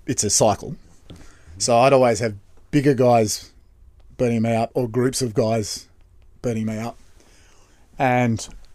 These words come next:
um, you know, so <sighs> I, I can't tell you what I felt about or thought about it, but I guess normal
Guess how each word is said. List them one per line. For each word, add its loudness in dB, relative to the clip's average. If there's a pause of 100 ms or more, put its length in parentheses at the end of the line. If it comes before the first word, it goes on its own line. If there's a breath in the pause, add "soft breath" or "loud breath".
(1040 soft breath)
um, -2 (540)
you 2
know, 8
so 8 (560 loud breath)
<sighs> -14
I, -2
I 0 (200)
can't 6
tell 4
you 6
what 2
I -2
felt 4
about 4
or 0
thought 8
about 4
it, -4
but 2
I 0
guess -2
normal 2